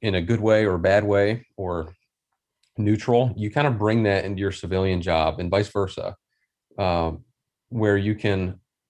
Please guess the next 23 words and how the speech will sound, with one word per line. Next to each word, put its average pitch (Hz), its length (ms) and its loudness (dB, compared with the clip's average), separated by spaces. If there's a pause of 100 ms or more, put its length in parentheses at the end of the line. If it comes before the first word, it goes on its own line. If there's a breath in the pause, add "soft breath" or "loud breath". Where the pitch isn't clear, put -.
(320)
take 127 280 -2
best 113 220 0
practices 104 560 -2
from 98 220 -6
one 95 300 2
and 90 160 -2
bring 101 140 0
them 95 100 -2
to 92 100 -2
the 90 120 -2
other. 80 320 -4 (520)
And 92 480 -2 (600)
it 117 100 0
gives 123 280 2
you 110 260 2
insight. 104 580 -4 (180)
And 98 100 -2
I 98 60 0
think 113 360 0
insight 107 360 0
is 90 140 -6 (420)
the 113 180 -6
most, 95 460 -2